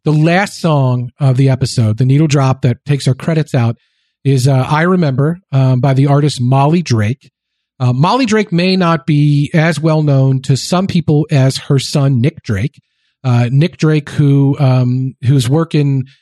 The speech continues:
has popped up, I think, probably most prominently to most people pop culturally in Wes Anderson films, but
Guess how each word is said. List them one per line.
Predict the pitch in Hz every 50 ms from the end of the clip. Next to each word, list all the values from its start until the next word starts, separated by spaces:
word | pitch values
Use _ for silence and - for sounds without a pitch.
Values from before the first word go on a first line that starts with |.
| _ _ _ _ -
has | 185 165
popped | - 302 330 320 -
up, | 214 190 208
I | 175
think, | - - 185 175 -
probably | - - 202 185 190 185 190 190
most | 170 156 160 190 180 -
prominently | - 208 190 185 190 185 185 160 175 175 170
to | - 165
most | 156 156 156 160 -
people | - 170 156 - 151
pop | - - 165 151 -
culturally | - - 156 160 151 - 180 170 170 170 165
in | 156 139
Wes | 131 143 156 - 160
Anderson | 160 170 170 160 - 175 160
films, | - - 175 170 170 170 143
but | - - 160 151 -